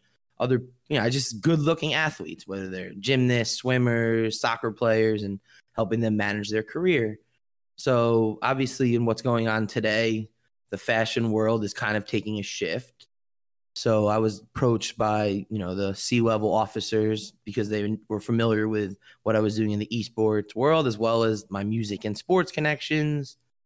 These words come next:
And we just kinda started to talk, and they were mentioning that, you know, their Ford digital division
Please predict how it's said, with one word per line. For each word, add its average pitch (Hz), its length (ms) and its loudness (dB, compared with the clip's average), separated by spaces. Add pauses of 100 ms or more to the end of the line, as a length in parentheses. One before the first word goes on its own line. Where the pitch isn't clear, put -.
(580)
And 117 100 0
we 123 100 2
just 123 200 -2
kinda 123 180 0
started 120 300 2
to 110 80 -2
talk, 110 340 0
and 110 100 -2
they 110 80 2
were 110 100 2
mentioning 110 480 0
that, 104 340 -4 (120)
you 104 100 -8
know, 104 120 -4
their 101 120 -4
Ford 113 380 0
digital 110 320 -2
division 165 680 2